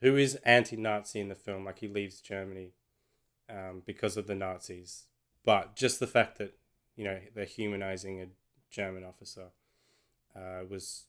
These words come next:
troublesome at the time, I guess. The Colonel Blimp guy,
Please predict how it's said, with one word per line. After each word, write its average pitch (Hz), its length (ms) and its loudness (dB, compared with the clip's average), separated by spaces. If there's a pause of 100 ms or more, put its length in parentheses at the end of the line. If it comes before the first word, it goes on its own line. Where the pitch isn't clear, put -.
troublesome 95 480 -2
at 92 80 -20
the 95 60 -20
time, 90 340 -20
I 85 40 -20
guess. 87 300 -20 (540)
The 95 400 -8 (100)
Colonel 123 280 4
Blimp 104 340 -4
guy, 90 320 -6